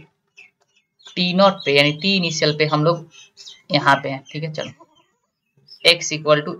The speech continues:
x one पे हैं, right? और t equal to t final पे हम लोग x equal to x two पे चले हैं, right? गाड़ी से चल रहे थे, ठीक है? तो अब देखो यहाँ पे हम पूछेंगे velocity, तो velocity दो तरह का होगा, right?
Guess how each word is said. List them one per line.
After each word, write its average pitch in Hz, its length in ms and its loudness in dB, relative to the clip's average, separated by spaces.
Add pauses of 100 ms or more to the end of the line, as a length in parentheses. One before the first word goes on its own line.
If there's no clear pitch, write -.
x - 240 -6
one 135 140 -6
पे 135 100 -12
हैं, 139 100 -12 (640)
right? 151 220 -10 (600)
और - 240 -4
t 220 120 0
equal 185 340 2
to 185 120 -10 (120)
t 214 240 -4
final 156 360 4
पे 160 80 -2
हम 143 160 0
लोग 160 220 -2 (720)
x 170 280 2
equal 151 280 2
to 185 120 -8
x 151 260 0
two 147 100 -4
पे 143 120 -4
चले 135 200 -2
हैं, 135 160 -4 (540)
right? 156 240 0 (240)
गाड़ी 147 260 4
से 151 120 0
चल 139 200 2
रहे 139 160 0
थे, 139 160 -14 (500)
ठीक 151 100 -8
है? 175 80 -6 (500)
तो - 80 -18
अब 208 200 4
देखो 208 260 0
यहाँ 190 360 0
पे 151 140 2 (440)
हम 180 320 -2
पूछेंगे 180 380 -2
velocity, 147 560 2 (760)
तो 156 80 -10
velocity 175 500 0
दो 170 180 2
तरह 147 200 4
का 139 100 -4
होगा, 135 300 -8
right? 156 320 -2